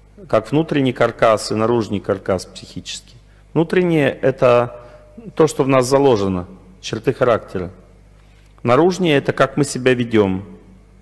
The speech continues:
Это две принципиально разные вещи в жизни, чтоб вы знали. То, что заложено в человеке, одно всегда, а он вести себя может быть по-разному. Так вот, знаете, мужчины,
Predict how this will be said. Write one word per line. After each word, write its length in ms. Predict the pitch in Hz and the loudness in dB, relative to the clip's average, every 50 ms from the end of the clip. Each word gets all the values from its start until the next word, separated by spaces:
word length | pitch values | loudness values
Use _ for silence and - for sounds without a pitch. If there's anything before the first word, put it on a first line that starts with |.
| _ - | _ -4
Это 200 | 113 - 135 117 | -2 -2 -2 -2
две 200 | 120 135 160 170 | 0 0 0 0
принципиально 720 | - - 160 156 143 - - - 143 135 143 147 151 131 | -2 -2 -4 -4 -4 -4 -2 2 2 2 4 2 2 2
разные 400 | 120 120 127 127 131 139 131 131 | 4 4 4 2 2 0 0 0
вещи 360 | 123 117 107 95 - - 113 | 0 0 0 -2 -2 -6 -8
в 60 | 98 | -6
жизни, 400 | 101 101 95 90 82 95 85 87 - - - - - - - _ _ | -6 -4 -6 -4 -4 -6 -8 -10 -12 -16 -20 -20 -20 -20 -20 _ _
чтоб 220 | - - 101 92 - | -20 -18 -14 -8 -6
вы 60 | 113 | -6
знали. 360 | 98 101 101 92 87 85 85 90 - - - - _ _ - _ _ _ _ _ - _ _ _ | -4 -2 -2 -2 -2 -4 -8 -12 -16 -20 -20 -20 _ _ -20 _ _ _ _ _ -20 _ _ _
То, 120 | - 135 | -2 -2
что 200 | 131 - - 147 | 0 0 -2 -2
заложено 560 | 123 131 143 143 147 170 185 190 185 196 180 | 0 2 2 4 4 4 2 2 0 0 -2
в 60 | - - | -2 -4
человеке, 580 | - - 151 147 143 139 135 127 131 - 123 | -4 0 0 2 2 2 0 0 0 2 2
одно 340 | 120 113 107 110 113 110 107 | 2 2 2 0 0 0 0
всегда, 640 | 107 - - 123 120 123 127 127 135 143 151 - - - - - - | -2 -4 -6 -6 -2 2 2 2 2 2 0 -6 -16 -20 -20 -6 0
а 100 | - 117 | 2 2
он 100 | 120 123 | 2 2
вести 300 | 120 123 120 - - 151 | 0 -2 -4 -4 -4 -6
себя 280 | 151 - - 143 147 143 | -6 -6 -2 0 0 2
может 280 | 135 131 131 127 117 | 2 2 2 0 0
быть 160 | 113 120 120 - | -2 -6 -6 -2
по-разному. 640 | - 127 120 120 113 104 95 104 98 92 92 92 98 - - - - - - _ _ _ _ _ _ _ _ _ - - - - - _ _ - | 0 2 4 4 4 4 2 0 -2 -2 -4 -4 -8 -12 -18 -20 -20 -20 -20 _ _ _ _ _ _ _ _ _ -20 -20 -20 -20 -20 _ _ -8
Так 160 | 131 120 - | -6 -2 0
вот, 120 | 151 143 | -2 0
знаете, 580 | 139 156 156 147 147 135 - - 117 110 104 - - - - - - - _ _ _ _ _ _ _ | 0 0 2 2 2 0 0 -2 -2 -2 -2 -2 -8 -18 -20 -20 -20 -20 _ _ _ _ _ _ _
мужчины, 880 | - 139 143 139 - - - 185 185 190 180 156 123 110 101 95 - | -6 -4 -4 -4 -4 -6 -4 -4 -2 0 0 0 0 0 -2 -6 -12